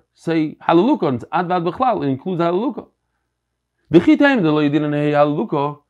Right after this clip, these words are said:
Let's say the Gemara would just say, "Oh, Bishami say you say until Halaluka." The problem is Hal has a bunch of Halalukas in it.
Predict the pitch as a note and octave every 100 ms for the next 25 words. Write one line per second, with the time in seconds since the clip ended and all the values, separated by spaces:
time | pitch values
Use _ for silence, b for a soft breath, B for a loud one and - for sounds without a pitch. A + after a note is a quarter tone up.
0 | _ _ _ A#3 C#4 C#4+ G#3 F3 G3+ G#3
1 | F3 D3 D#3+ - C3+ A2+ _ _ F#3+ C#3
2 | B2+ C4+ D4 - C4 F3+ A3 F#3+ E3 F#3
3 | D3 C#3 G#2 F2 _ - - A3 F#3 F3
4 | G#3 D3 F#3 F#3 E3+ F#3 D3+ C#3 C4 A3
5 | D3 A#2+ G#2+ G#2 G2 D#2+